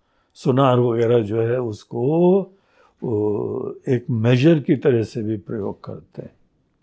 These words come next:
तो वो जो कतक का बीज होता है,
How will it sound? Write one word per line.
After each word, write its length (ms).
तो 120
वो 400
जो 540
कतक 680
का 120
बीज 380
होता 420
है, 800